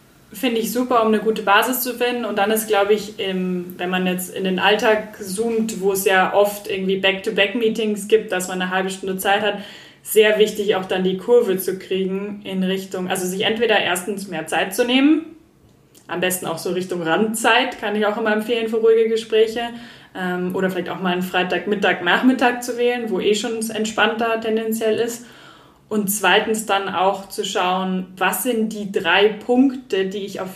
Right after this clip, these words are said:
jeden Fall rüberbringen will. Ansonsten ist, glaub ich, die Gefahr, so wie ich Nora auch jetzt einschätze nach deinen Erzählungen, ist, dass sie sich dann sehr auf das Gegenüber einlässt und vielleicht aus dem Meeting rauskommt und feststellt, „Oh, ich konnte meine Punkte gar nicht platzieren.“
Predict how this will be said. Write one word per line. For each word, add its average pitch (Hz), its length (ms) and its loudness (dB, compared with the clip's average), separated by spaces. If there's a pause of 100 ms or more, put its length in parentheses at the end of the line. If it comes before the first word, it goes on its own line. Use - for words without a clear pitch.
(120)
jeden 214 360 2
Fall 202 180 -4
rüberbringen 170 720 -4
will. 160 280 -6 (280)
Ansonsten 214 400 2
ist, - 160 -6
glaub 196 180 2
ich, 247 160 0
die 247 120 -4
Gefahr, 220 340 4
so 196 160 -2
wie 202 80 0
ich 196 100 -6
Nora 208 420 4
auch 202 120 -2
jetzt 190 240 -6
einschätze 208 420 -4
nach 196 140 -6
deinen 185 180 -6
Erzählungen, 185 480 -2
ist, 180 220 -8
dass 185 100 -4
sie 220 80 -2
sich 196 180 -2
dann 196 140 -4
sehr 202 380 4
auf 190 80 -4
das - 160 -8
Gegenüber 214 500 -2
einlässt 190 580 -2 (380)
und 190 120 -8
vielleicht 196 220 4
aus 190 120 -4
dem 196 100 -4
Meeting 202 400 0
rauskommt 190 540 -2
und 185 120 -8
feststellt, 190 400 0
„Oh, 240 220 2
ich - 140 -12
konnte 214 160 2
meine 190 180 2
Punkte 196 380 2
gar 151 160 0
nicht 180 200 -8
platzieren.“ 214 680 2